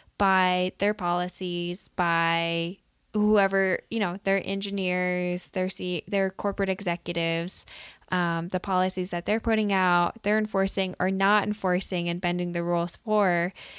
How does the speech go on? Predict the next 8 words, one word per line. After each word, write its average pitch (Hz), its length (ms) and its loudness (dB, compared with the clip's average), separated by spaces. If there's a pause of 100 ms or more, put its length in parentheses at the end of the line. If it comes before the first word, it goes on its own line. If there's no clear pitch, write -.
(320)
And, 185 580 0
uh, 185 260 0 (600)
yeah, 254 340 2
that's 269 220 0
not 320 140 2
a 220 40 4
public 170 320 -4
space. - 500 -8